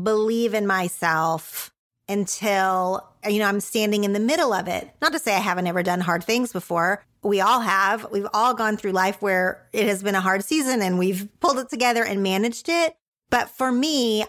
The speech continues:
I get overwhelmed easily and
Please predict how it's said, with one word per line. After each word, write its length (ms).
I 160
get 320
overwhelmed 600
easily 720
and 680